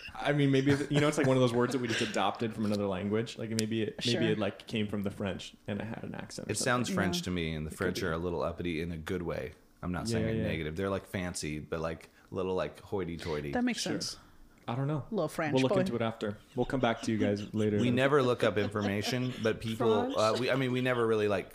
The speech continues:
Speaker 3: fact check, but, um, I feel like it's probably some European word.
Speaker 2: French
Speaker 1: Probably.
Speaker 2: boy.
Speaker 3: Based on where the people came over on the Mayflower and where they were from, I think it's some kind of European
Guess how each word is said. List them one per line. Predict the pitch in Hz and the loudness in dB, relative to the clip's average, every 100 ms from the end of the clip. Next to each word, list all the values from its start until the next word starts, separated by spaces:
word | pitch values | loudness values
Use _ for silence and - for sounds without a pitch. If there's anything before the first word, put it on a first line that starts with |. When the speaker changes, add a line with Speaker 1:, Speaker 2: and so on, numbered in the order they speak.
| - | 0
Speaker 3:
fact | 90 85 - | 0 2 0
check, | 110 113 - | -2 -2 -4
but, | 82 78 - - - - | 0 0 -2 -10 -10 -2
um, | 95 92 | 0 2
I | 71 104 | 0 -2
feel | 104 113 101 | 0 2 2
like | 95 87 | 2 0
it's | 87 - | -4 -2
probably | 98 87 85 80 80 | 0 2 2 0 -2
some | - 85 | -2 -2
European | 82 80 76 82 76 76 | -2 -2 -4 -4 -4 -4
word. | 76 78 76 - - | -2 -4 -6 -10 -12
Speaker 2:
French | - 196 196 233 | -4 0 2 0
Speaker 1:
Probably. | 226 226 | 0 -2
Speaker 2:
boy. | 269 - - - - - - - - - - - 587 - | -2 -6 -18 -16 -18 -18 -20 -16 -18 -16 -8 -4 -4 2
Speaker 3:
Based | 131 160 - | 4 4 4
on | 180 170 | 4 4
where | 147 135 127 104 | 4 4 4 0
the | 117 | 0
people | - 131 135 | 2 2 2
came | 143 123 | 2 0
over | 120 120 | 2 2
on | 110 | 0
the | 98 | 0
Mayflower | 98 104 - 107 107 113 | 0 -2 0 2 4 4
and | 98 95 | 2 0
where | 95 | 0
they | 95 | 0
were | 92 | -2
from, | - 95 101 92 | -2 0 0 -2
I | |
think | 85 92 90 | -4 -4 -4
it's | - | -4
some | - 87 | -4 -4
kind | 90 90 | -2 -2
of | 85 80 - - - - - - | 0 -4 -8 -18 -20 -20 -18 -14
European | - 92 80 90 80 73 | -6 -2 -2 -4 -4 -4